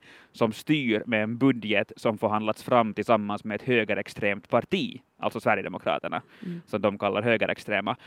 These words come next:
Speaker 1: Och dessutom håller de inte med om det som budgeten innehåller, eh, alltså sänkt bensin- och dieselskatt och en del av pengarna som tas bort från skogsskydd som de ville ha,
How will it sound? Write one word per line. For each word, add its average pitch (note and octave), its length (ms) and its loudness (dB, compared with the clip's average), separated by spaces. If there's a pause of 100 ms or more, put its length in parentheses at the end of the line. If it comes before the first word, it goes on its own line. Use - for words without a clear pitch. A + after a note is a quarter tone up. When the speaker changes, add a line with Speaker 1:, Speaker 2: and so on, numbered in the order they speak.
(280)
Speaker 1:
Och C3 240 12 (140)
dessutom C#3 460 6
håller B2+ 260 6
de C3 100 0
inte C#3+ 340 -2
med A2 300 4
om G2 120 -8
det G#2 60 -8
som A2 180 -6
budgeten A2 360 -2
innehåller, F3+ 680 2 (220)
eh, A#2+ 240 2
alltså A#2 260 2
sänkt A#2+ 380 2
bensin- A2+ 540 0
och G#2+ 60 -4
dieselskatt A2 880 0
och A2+ 100 6
en A2 80 2
del A2+ 180 6
av A2 80 6
pengarna G#2+ 500 0
som G#2+ 280 -2
tas G#2+ 240 0
bort A2+ 320 4
från G#2+ 300 0
skogsskydd A2+ 680 -2
som G#2+ 160 -4
de A2 80 -2
ville G#2+ 240 0
ha, G#2+ 300 4